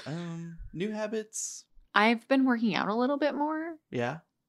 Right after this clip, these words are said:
Speaker 2: Um, but m-, mostly I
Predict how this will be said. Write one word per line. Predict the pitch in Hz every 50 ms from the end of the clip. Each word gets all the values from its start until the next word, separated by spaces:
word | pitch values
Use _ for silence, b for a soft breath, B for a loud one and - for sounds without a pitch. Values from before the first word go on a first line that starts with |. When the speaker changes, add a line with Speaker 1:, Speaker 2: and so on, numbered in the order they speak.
| _ _ _ _ _ _ _ _ _ _ _ _ _ _ _ _ _ _ _ _ _ _ _
Speaker 2:
Um, | 202 196 190 185 180 180 180 175 175 175 175 175 180 175 175 175 160 - _ _ _ _ _ _ _ _ _ _ _ _ _ - b b b b b b b b b b b b b b b b b b b b b b b b b b b b b b b _ _ _ _ _ _ _ _ _ _
but | 247 254 - -
m-, | 196 202 - - _ _
mostly | 220 202 208 208 214 254 247 - - 359 359 349
I | 339 311 269